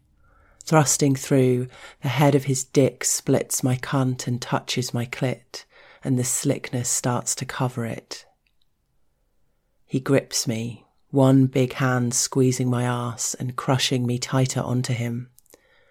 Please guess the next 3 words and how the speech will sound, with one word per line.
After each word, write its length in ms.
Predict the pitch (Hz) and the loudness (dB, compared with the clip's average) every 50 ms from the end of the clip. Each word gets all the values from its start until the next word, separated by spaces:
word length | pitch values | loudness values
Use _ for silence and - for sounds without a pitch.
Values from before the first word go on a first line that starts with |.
| _ _ _ _ | _ _ _ _
fucking 460 | - - - 139 131 - 143 131 127 | -6 0 0 0 2 2 0 -2 0
slowly, 800 | 123 - - - 139 131 131 127 127 120 117 123 123 - - _ _ _ _ _ _ _ _ _ _ _ _ | 0 -2 -2 0 2 2 2 2 0 0 -4 -6 -8 -10 -16 _ _ _ _ _ _ _ _ _ _ _ _
lazily, 800 | - 135 131 131 139 139 135 - 131 120 117 117 120 135 127 | 2 4 6 8 8 8 6 6 2 -2 -4 -6 -8 -8 -10